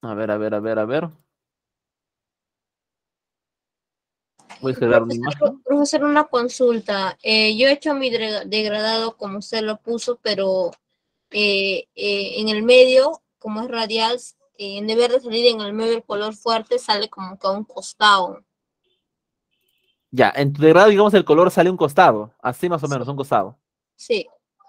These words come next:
Speaker 1: Ya, s-, eso, recuerda, puede ser por el ángulo. Siempre
Speaker 2: El
Speaker 1: ten en
Speaker 2: ángulo
Speaker 1: cuenta.
Speaker 2: está cero, yo le he puesto cero.
Speaker 1: Ya. Ahora el otro, y más que todo eso pasa en el radial, das un clic, o sea, tú da un clic invisible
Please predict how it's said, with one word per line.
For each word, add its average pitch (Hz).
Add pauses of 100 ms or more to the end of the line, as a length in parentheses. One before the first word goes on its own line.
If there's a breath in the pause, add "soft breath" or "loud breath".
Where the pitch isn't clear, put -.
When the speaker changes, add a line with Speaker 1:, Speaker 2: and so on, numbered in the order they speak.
(280)
Speaker 1:
Ya, 143
s-, - (100)
eso, 240
recuerda, 185
puede 180
ser 175
por 151
el 127
ángulo. 151 (840)
Siempre 143
Speaker 2:
El 233
Speaker 1:
ten -
en 262
Speaker 2:
ángulo 277
Speaker 1:
cuenta. 233
Speaker 2:
está 240
cero, 220
yo 196
le 208
he 214
puesto 220
cero. 208 (120)
Speaker 1:
Ya. 123 (440)
Ahora 170
el 165
otro, 202 (160)
y 135
más 180
que 196
todo 208
eso 196
pasa 190
en 190
el 180
radial, 135 (1800)
das 185
un 233
clic, 220
o 170
sea, 185
tú -
da 294
un 330
clic 277
invisible 165